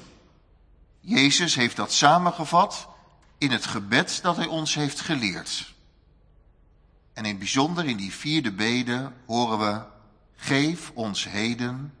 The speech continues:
ons dagelijks brood." En dan gaan we naar de uitleg van die bede. Vraag honderdvijfentwintig. Wat bidden we dan met die woorden: "Geef ons heden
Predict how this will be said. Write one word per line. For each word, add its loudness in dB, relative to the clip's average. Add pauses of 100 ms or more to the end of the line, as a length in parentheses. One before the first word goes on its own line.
(300)
ons -6
dagelijks -2
brood." -2 (1400)
En -16
dan -6
gaan 2
we -2
naar -4 (1120)
de -10
uitleg 2
van 2
die -2
bede. 0 (1500)
Vraag 2
honderdvijfentwintig. -4 (500)
Wat 2
bidden 2
we 2
dan 4
met 0
die -2
woorden: 0
"Geef 0
ons -4
heden 0